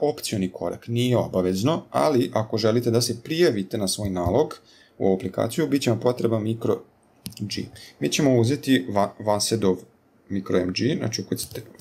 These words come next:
Vanced, odnosno Vanced, Micro G. Dakle, isto smo na A P K Mirror sajtu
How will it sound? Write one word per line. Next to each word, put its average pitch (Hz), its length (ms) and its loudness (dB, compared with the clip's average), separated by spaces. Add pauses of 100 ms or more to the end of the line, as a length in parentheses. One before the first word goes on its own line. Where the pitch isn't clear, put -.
Vanced, 120 760 -2 (240)
odnosno 98 380 -8
Vanced, 139 560 -2 (1400)
Micro 113 580 0 (120)
G. 101 480 -4 (1400)
Dakle, 120 240 2
isto 117 160 -2
smo 98 180 -4
na 98 100 0
A 98 60 -2
P 92 120 -6
K 95 100 -4
Mirror 92 240 -2
sajtu 92 440 -2